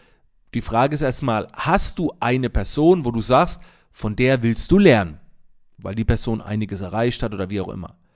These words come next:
Und jetzt frage ich dich, konsumierst du diese Person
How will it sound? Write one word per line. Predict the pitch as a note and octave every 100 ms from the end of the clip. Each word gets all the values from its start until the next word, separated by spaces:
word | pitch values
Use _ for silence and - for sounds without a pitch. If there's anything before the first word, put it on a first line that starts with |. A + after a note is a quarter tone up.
| _ _
Und | - F3+
jetzt | B3+
frage | - F#3+ G3+
ich | D3+ -
dich, | D#3+ - - _ _ _ _ _ _ _ _ _ _ _ _ _ -
konsumierst | - F#3+ F3+ G3 C4 -
du |
diese | D#3+ B3 B3+ A#3+
Person | F#3+ - F3+ E3 E3